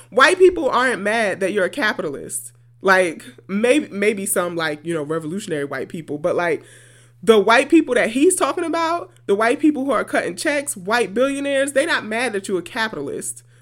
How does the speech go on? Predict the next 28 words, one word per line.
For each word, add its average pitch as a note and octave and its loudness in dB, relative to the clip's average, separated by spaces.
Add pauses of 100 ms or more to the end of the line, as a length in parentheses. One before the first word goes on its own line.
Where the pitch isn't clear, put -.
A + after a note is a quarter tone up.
(180)
And A#3 0
also, D4+ 2
when A#3+ -2
I A#3 2
think C4 -4
about A#3 -4
him B3+ -2
saying F#3+ -4
"we," A#3 -6 (1400)
in C#4+ 4
America, A#3 0 (440)
I E3 2
looked, G3 -4 (140)
<laughs> - 4
I G3 10
looked A#3 2
this B3 -4
up G3 2
after, F#3 0
um, E3+ -4
Wine F3 -4
and F#3 -8
Chill F3+ -4
put G3+ -8
it E3+ -8
in E3 -6
her G3 -8
video. D#3 -12